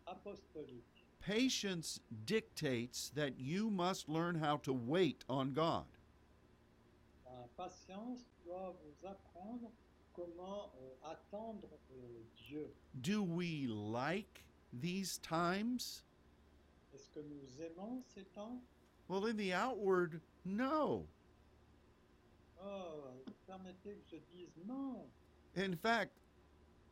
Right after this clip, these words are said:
Speaker 2: it's, it is not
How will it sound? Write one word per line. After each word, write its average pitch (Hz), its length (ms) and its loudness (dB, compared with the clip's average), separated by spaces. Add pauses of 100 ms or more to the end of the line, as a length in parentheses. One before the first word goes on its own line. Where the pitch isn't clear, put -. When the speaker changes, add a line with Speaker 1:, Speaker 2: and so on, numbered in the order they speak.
(140)
Speaker 2:
it's, - 460 0 (1120)
it 233 240 0
is 170 460 4
not 165 460 2